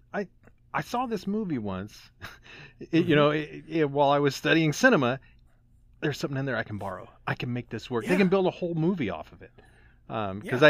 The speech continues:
Speaker 1: I, I even, I start thinking about Sunset Boulevard might even have some elements of this in there as well.
Speaker 2: Mm-hmm.
Speaker 1: And it's another, you know, famous black and white, uh, noir film with a good mystery
Speaker 2: Yeah.
Speaker 1: and a nice, slight little twist to it.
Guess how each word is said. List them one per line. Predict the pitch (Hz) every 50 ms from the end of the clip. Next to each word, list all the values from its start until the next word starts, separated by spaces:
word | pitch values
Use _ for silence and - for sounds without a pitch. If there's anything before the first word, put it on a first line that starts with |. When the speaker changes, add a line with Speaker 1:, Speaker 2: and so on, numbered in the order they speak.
| 151 147 143
Speaker 1:
I, | 147
I |
even, | 151 165 156 156 139
I | 135 131 135 131 123
start | 113 - - 143 139 -
thinking | - 139 123 - 120 117
about | 110 107 104 98 101 -
Sunset | - 131 120 - 117 98
Boulevard | 95 147 196 202 131 104 92 85 95 - 113 123
might | 123 110 107 107
even | 104 98 104
have | 101 92 104 101 95
some | - 123 117
elements | 113 107 104 98 98 95 90 -
of | - 101
this | 98 101 90 - -
in | 101 92
there | 95 95 92 92
as | 98 95 -
well. | 131 139 131 110
Speaker 2:
Mm-hmm. | 104 101
Speaker 1:
And | 107
it's | 107 -
another, | 120 107 113 117 110 101 107 - - 123 - -
you | - 107
know, | 95 92
famous | 92 - - 120 101 98 95 95 92
black | - - 113 104 101 -
and | 110 101 98
white, | 98 98 95 95 - - -
uh, | - 107 98 95
noir | 95 104 110 113 110 104
film | 98 - 113 104 98 98 98 - _ _ - - - - - - -
with | 170 156
a | 151
good | 135 135 127
mystery | 117 117 120 117 - - 127 120
Speaker 2:
Yeah. | 117
Speaker 1:
and | 117
a | 117
nice, | 117 113 110 107 - - - _ _ _ _ _ _ _ -
slight | - - - 175 151
little | 160 156 139
twist | - - 135 - - -
to | - 139 151
it. | 180